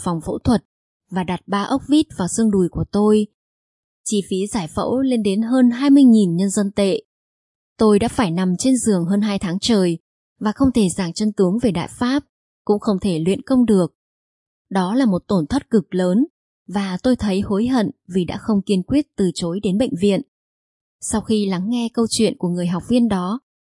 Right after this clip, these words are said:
tôi cảm thấy thực sự kém cỏi khi so sánh bản thân với bà ấy. Bà ấy cũng đã hơn bảy mươi tuổi, bị ngã ở nhà và không thể đứng dậy. Các con bà cũng muốn đưa bà đến bệnh viện, nhưng bà đã kiên quyết từ chối,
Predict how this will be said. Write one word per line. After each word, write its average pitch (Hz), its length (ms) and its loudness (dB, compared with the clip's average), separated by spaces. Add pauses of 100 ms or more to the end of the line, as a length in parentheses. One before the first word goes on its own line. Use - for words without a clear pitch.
(120)
tôi 208 120 2
cảm 180 220 -6
thấy 196 360 -4
thực 240 180 -2
sự - 220 -4
kém 190 180 -4
cỏi 185 360 -4 (200)
khi 226 100 0
so 196 180 -6
sánh 196 280 -6
bản 202 200 -6
thân 233 280 0
với 208 140 -2
bà 214 180 -4
ấy. 180 400 -4 (760)
Bà 196 140 -4
ấy 196 360 -4
cũng 262 140 0
đã 247 140 -6
hơn 262 260 4
bảy 196 160 2
mươi 214 280 2
tuổi, 180 300 0 (340)
bị 190 200 -2
ngã 220 180 -4
ở 247 160 0
nhà 180 440 -4 (300)
và 208 260 -2
không 277 200 2
thể 214 180 2
đứng 180 200 0
dậy. 233 320 -2 (800)
Các 247 160 -4
con 226 260 2
bà 185 340 -6
cũng 208 220 2
muốn 196 200 2
đưa 233 140 2
bà 190 240 -2
đến 170 220 -2
bệnh 240 240 0
viện, 196 180 2 (440)
nhưng 196 320 0
bà 175 120 -6
đã - 180 -8
kiên 254 200 2
quyết 320 260 0
từ 180 200 2
chối, 185 380 -2